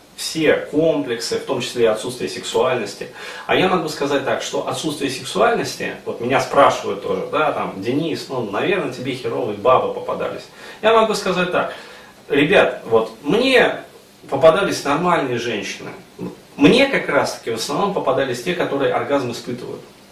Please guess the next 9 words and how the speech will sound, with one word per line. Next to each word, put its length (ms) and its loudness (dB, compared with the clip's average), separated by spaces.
Но, 460 6
а, 500 10
я 180 2
же 120 -2
не 120 -2
только 280 4
про 180 2
свой 300 -2
опыт 320 -2